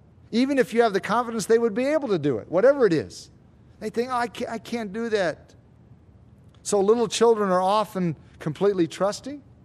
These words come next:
often humble, here's another one. Little children are in some ways helpless and dependent on others to take care of them. In the same way,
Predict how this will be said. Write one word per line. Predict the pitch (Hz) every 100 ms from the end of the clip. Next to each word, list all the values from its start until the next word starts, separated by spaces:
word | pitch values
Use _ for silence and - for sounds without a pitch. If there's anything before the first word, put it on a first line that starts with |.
| - - - _ - - -
often | 156 165 -
humble, | 143 170 214 247 254 - - - - _ - -
here's | 185 165
another | 180 196 196
one. | 139 98 - - - - - -
Little | 160 208 202
children | - 208 208 190
are | 180 175 175
in | 170
some | 151 190 196
ways | 165 151 151 - - - _
helpless | - 185 202 208 214 - - - - - _ -
and | 151
dependent | 143 - 185 190 190
on | 156
others | 147 160 165 151
to | -
take | 135 143 147
care | - 165
of | 147 107
them. | 98 - - - - - - - - - - _ - - _ - - -
In | 147
the | 135
same | - 208 214
way, | 202 214 202 147